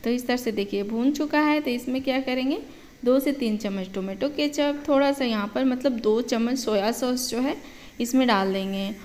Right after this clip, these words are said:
और दो बड़े चम्मच यहाँ पर ग्रीन चिली सॉस है, मैंने यहाँ इसको घर में ही बनाई हुई है।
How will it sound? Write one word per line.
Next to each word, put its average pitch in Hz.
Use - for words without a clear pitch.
और 226
दो 254
बड़े 294
चम्मच 277
यहाँ 233
पर 285
ग्रीन 220
चिली 247
सॉस 220
है, 330
मैंने 262
यहाँ 262
इसको 269
घर 233
में 226
ही 277
बनाई 240
हुई 240
है। 302